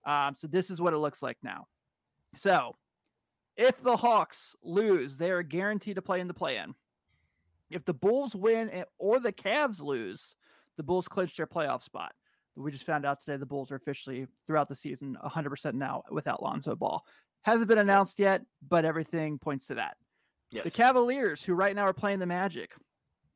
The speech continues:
Speaker 1: if they lose to Orlando, are locked into a playoff,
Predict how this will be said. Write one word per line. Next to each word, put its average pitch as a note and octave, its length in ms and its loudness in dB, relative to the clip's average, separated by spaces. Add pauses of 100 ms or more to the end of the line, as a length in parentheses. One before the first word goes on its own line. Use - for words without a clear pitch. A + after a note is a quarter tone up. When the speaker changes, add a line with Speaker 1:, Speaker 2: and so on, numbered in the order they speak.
(400)
Speaker 1:
if A3+ 200 0
they A#3+ 140 6
lose A3 220 0
to A3 100 -4
Orlando, F#3 580 -2
are D#3 140 -2
locked D#3 380 -2
into E3+ 260 -8
a D3+ 60 -4
playoff, F3+ 420 -2